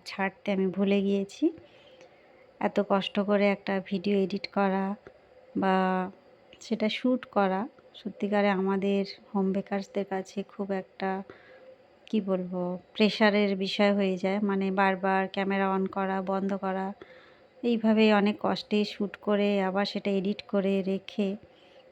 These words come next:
ডিলিট করে দেওয়াটা খুব কষ্টের বিষয়। আহ, যাই হোক, ভিডিওটা আমার ছাড়তে একটু লেট হয়ে গেল, তবু আমি ভাবলাম একটু শেয়ার করি,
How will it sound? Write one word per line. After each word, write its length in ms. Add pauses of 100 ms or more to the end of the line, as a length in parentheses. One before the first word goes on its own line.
(160)
ডিলিট 360
করে 260
দেওয়াটা 600
খুব 160 (100)
কষ্টের 500
বিষয়। 380
আহ, 880
যাই 180
হোক, 140
ভিডিওটা 460
আমার 260
ছাড়তে 460
একটু 400
লেট 280
হয়ে 240
গেল, 280 (1080)
তবু 220
আমি 180
ভাবলাম 560 (300)
একটু 420
শেয়ার 320
করি, 300